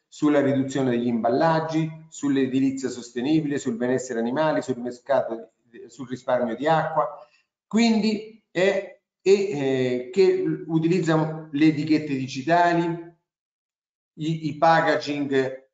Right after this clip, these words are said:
eh, innovativi che crea meno in-, servizi culturali innovativi e così via. L'ho sottolineato perché, mm, l'ho sentito prima parlare da, da, da Meriggi.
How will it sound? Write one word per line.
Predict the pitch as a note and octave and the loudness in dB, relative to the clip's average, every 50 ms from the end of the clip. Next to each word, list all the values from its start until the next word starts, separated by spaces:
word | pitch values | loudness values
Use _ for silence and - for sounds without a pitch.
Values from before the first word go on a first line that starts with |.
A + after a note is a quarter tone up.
| _ - | _ -4
eh, | C3 B2+ B2+ B2+ B2 B2+ B2 D3+ | 0 2 4 4 4 2 2 0
innovativi | C#3+ D3 D3 D3 C#3 C3+ C3+ - E3+ F3 F3+ F3 E3 E3 D#3+ | 0 0 2 2 2 2 0 0 -2 -2 -2 0 0 0 0
che | - C#3+ B2+ - | 0 -2 -2 -2
crea | - - D3 D3+ D3+ D3+ C#3+ | -2 -2 0 2 2 2 2
meno | C#3 D3 D#3 D#3 D3 C#3+ | 2 2 2 0 0 0
in-, | C#3 C#3 C3 - - _ _ - C#3 | -2 -2 -4 -6 -10 _ _ -20 -20
servizi | - - - E3 D#3 D#3 D#3 E3 F3+ E3 D#3+ - - D3 | -10 -2 2 2 2 2 0 -4 -6 -6 -6 -6 -6 -6
culturali | B2+ D3 C#3+ C#3 C#3+ C#3 C#3+ C#3 C3+ C3+ C3+ C3+ C3 - - _ _ _ _ _ _ | -4 -2 -4 -4 -2 0 2 2 2 2 2 0 -2 -4 -8 _ _ _ _ _ _
innovativi | - C3+ C3+ C#3 C#3 C3+ C3+ C3+ C3+ - C3+ C#3+ C#3 C3 C3 B2 - | -6 -4 -2 0 2 2 2 2 2 2 2 0 0 0 -2 -4 -6
e | - B2 - | -8 -10 -8
così | - B2 A2+ - A#2 G2+ | -6 -6 -6 -6 -6 -4
via. | G#2+ G2+ | -4 -4
L'ho | G2 A#2 | -2 -2
sottolineato | - C3+ C3 C3+ C3 C3 B2+ C3+ C3+ C#3 D3 D3 C#3+ C3+ A#2+ | 0 0 0 0 2 2 2 2 2 2 2 2 0 0 0
perché, | A2+ A2+ A2 - - B2+ A#2 - - - _ _ _ _ _ _ B2+ | -2 -2 -4 -2 -2 -2 -2 -4 -6 -14 _ _ _ _ _ _ -14
mm, | A#2+ A#2 A2 A#2+ | -12 -10 -6 -2
l'ho | C3 C3+ C#3 | 0 2 2
sentito | C3+ C#3 C3+ B2+ B2+ C#3 C3+ C3 B2 A2+ | 0 0 -2 -2 0 0 0 0 0 -2
prima | A#2+ B2 B2+ B2 A#2+ A#2 | 0 0 0 0 0 0
parlare | A#2+ A#2 A#2 A#2 A2+ A2+ A2 A2 A2 G2+ | -2 -2 -2 0 0 0 0 0 -2 -2
da, | A2 G#2+ G#2 G2 - - _ | -2 -2 -2 -4 -6 -10 _
da, | A2 G#2 G2+ G2+ A2 G#2 G2+ - - G#2 G#2 | -12 -12 -8 -4 -4 -4 -4 -4 -6 -8 -6
da | A2+ G#2 G#2 | -4 -4 -4
Meriggi. | G#2 G2 F2+ E2 - _ - - - | -4 -6 -8 -12 -20 _ -20 -20 -20